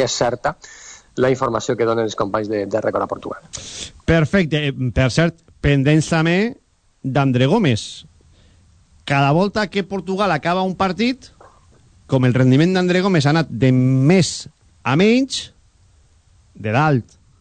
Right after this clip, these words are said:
Speaker 2: a baix, sempre s'acaba dient allò de que no ha jugat bé,
Speaker 1: Mm.
Speaker 2: que pot eixir del, eh, de l'equip,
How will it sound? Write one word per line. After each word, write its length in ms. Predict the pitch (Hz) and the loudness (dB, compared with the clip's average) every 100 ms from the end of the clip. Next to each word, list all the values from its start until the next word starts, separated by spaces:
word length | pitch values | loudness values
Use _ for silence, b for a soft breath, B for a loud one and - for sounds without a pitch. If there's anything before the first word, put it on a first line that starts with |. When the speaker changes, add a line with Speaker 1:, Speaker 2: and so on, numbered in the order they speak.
| _ | _
Speaker 2:
a 100 | 135 | -2
baix, 540 | 180 208 240 240 - - b b b b b - | 0 0 -2 -6 -14 -18 b b b b b -18
sempre 400 | - 180 175 135 | -4 -2 -2 -2
s'acaba 260 | 135 156 | 0 0
dient 300 | 156 156 156 | 0 0 0
allò 260 | 147 160 160 | 2 2 4
de 240 | 160 147 101 - _ _ _ _ _ _ | 4 2 0 -8 _ _ _ _ _ _
que 120 | - 139 | -2 2
no 80 | 156 | 2
ha 60 | |
jugat 240 | 139 170 170 | 4 2 2
bé, 340 | 202 226 277 - _ _ _ | 2 0 -2 -10 _ _ _
Speaker 1:
Mm. 140 | 113 92 - _ _ | -10 -10 -16 _ _
Speaker 2:
que 140 | - 143 | -4 0
pot 200 | 170 175 | 0 2
eixir 380 | 165 - 170 160 | 2 4 4 4
del, 720 | 165 160 160 156 151 147 143 | 4 4 2 0 -2 -4 -6
eh, 640 | - 143 143 135 131 127 127 | -4 -2 0 2 2 0 0
de 100 | 139 | 0
l'equip, 460 | 160 156 202 254 | 0 2 0 -2